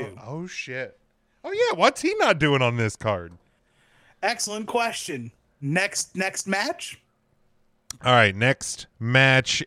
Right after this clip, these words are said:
Speaker 2: is th-, that. Now let's go to the T N T title match. Uh, we have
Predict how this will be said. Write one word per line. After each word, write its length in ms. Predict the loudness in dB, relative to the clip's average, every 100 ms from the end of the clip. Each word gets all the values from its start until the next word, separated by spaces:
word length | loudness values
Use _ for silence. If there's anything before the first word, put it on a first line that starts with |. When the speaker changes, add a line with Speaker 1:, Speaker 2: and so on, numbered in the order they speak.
| 2
Speaker 2:
is 420 | 6 8 6 0
th-, 220 | -10 0
that. 200 | 4 4
Now 300 | 6 8 8
let's 220 | 8 6
go 360 | 8 8 8 4 -4 _
to 100 | 4
the 100 | 6
T 220 | 6 6 4
N 100 | 4
T 180 | 2
title 300 | 6 8 8
match. 440 | 6 2 2 -2 -10 _ _ _
Uh, 380 | 6 8 10 8
we 200 | 6 4
have 320 | 4 6 4